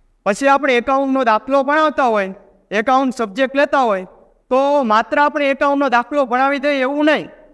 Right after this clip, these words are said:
એને આપણે શીખવાડવું પડે, એને આપણે હવે ઉદાહરણો આપવા પડે કે વિજય માલ્યાએ પોતાના એકાઉન્ટ કેવી રીતના તૈયાર કર્યા હતા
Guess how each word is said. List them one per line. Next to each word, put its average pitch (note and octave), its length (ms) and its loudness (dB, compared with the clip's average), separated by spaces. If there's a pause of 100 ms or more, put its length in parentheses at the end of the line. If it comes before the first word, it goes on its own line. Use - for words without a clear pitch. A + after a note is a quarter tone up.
(600)
એને A3 220 0
આપણે C#4 600 0 (100)
શીખવાડવું C#4+ 520 -2
પડે, F#3 280 0
એને A3+ 160 0
આપણે C4+ 240 2
હવે C#4 100 0
ઉદાહરણો C4+ 520 0
આપવા B3 320 0
પડે G#3 320 -2 (320)
કે A#3 120 2
વિજય G#3+ 380 -2
માલ્યાએ C4 640 2
પોતાના B3+ 500 0
એકાઉન્ટ B3+ 460 0
કેવી C#4 260 0
રીતના D4+ 320 0
તૈયાર B3+ 320 0
કર્યા A3+ 280 2
હતા A#3+ 300 4